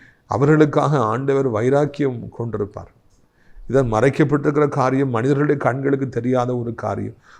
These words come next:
உங்களை ஒவ்வொருவரும் கொடுமைப்படுத்த, கொடுமைப்படுத்த, உங்களை ஒவ்வொருவரும் ஏமாற்றி உங்களிடத்தில் பணத்தை பிடுங்க, பிடுங்க, ஒவ்வொருவரும் உங்களை ஏமாற்றி, ஏமாற்றி உங்கள் வாழ்க்கையை நரகமாக்க, நரகமாக்க.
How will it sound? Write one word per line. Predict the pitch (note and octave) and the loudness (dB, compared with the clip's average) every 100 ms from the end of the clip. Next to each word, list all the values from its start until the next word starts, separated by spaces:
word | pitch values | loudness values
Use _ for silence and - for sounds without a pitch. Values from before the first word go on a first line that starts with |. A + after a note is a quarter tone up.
| _ | _
உங்களை | C3 D#3+ D#3+ | 2 6 6
ஒவ்வொருவரும் | C3+ D3 F3+ F3+ F#3 F3 | 6 6 8 10 10 6
கொடுமைப்படுத்த, | D#3 D3+ E3+ E3+ E3 D#3 D3 D3 - | 4 4 4 2 2 0 0 -4 0
கொடுமைப்படுத்த, | C#3 C#3+ C#3 B2+ A#2+ A2 G#2+ G#2+ - - - _ | 2 2 -2 -4 -6 -4 -8 -12 -16 -20 -20 _
உங்களை | C3 C#3+ | 4 6
ஒவ்வொருவரும் | C3 D3+ G3 G3 F#3 D3+ | 6 8 10 12 10 8
ஏமாற்றி | D3+ F3+ F3+ F3 E3+ | 6 6 6 4 4
உங்களிடத்தில் | D#3 D#3+ D3 D3+ | 4 4 0 0
பணத்தை | B2+ C3+ D3 D#3 | 2 0 0 0
பிடுங்க, | B2+ C3+ D3+ C#3 | 0 -2 -2 -2
பிடுங்க, | B2+ B2 B2+ A2 F#2 - - - _ _ - _ | -2 -6 -4 -6 -8 -14 -18 -20 _ _ -20 _
ஒவ்வொருவரும் | C#3+ E3 A#3 A#3 G#3 | 4 8 8 12 12
உங்களை | F#3+ D#3+ | 12 10
ஏமாற்றி, | D#3 F3+ F#3 F3+ - E3 C3+ | 8 8 6 4 4 2 4
ஏமாற்றி | D3 E3 E3+ - D#3+ | 2 4 2 2 2
உங்கள் | C#3+ B2 | 2 2
வாழ்க்கையை | A#2+ D3+ C3+ C#3 A#2 | 4 2 2 0 2
நரகமாக்க, | B2 D3+ D3 C#3 A#2+ | 4 2 2 0 0
நரகமாக்க. | A#2+ A2 C3 C3+ B2 A2+ - | -4 -2 -2 -2 -6 -8 -10